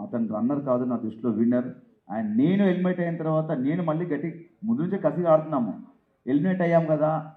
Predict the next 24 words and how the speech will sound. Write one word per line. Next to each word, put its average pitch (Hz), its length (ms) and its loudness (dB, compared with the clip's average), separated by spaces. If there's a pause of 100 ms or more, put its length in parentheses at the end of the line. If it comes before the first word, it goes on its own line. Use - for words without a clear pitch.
అని 131 120 -4
చెప్పేసి 147 280 -2
వాళ్ళ 135 220 2
మైండ్ 139 300 0
ఉండిపోద్ది, 147 520 0
అక్కడి 143 300 -2
నుంచి 143 120 -6
ఇంకా 127 180 -2
గట్టిగా 143 380 -2
ఆడడము, 123 480 0 (220)
రెండుసార్లు 120 380 -2
మెగా 139 320 -2
చీఫ్ 127 120 -6
అవ్వడము, 120 580 2 (360)
and 113 140 -4
టికెట్ 127 340 -4
ఫినాలే 123 220 -2
కొట్టడం, 117 500 -2
అది 135 120 0
మాకు 143 160 0
ఒక 123 180 -6
బూస్ట్ 165 240 6
ఇస్తుంది 113 280 -4
మనకి 101 300 -10